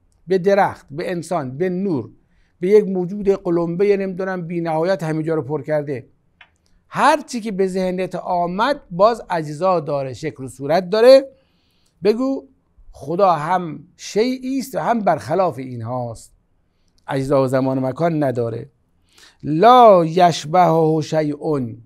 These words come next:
چیزی به خدا شباهت نداره. ولا تدرکه الاوهام،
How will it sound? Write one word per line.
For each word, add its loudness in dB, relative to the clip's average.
چیزی -4
به -2
خدا 4
شباهت 0
نداره. 0
ولا 6
تدرکه -6
الاوهام، -4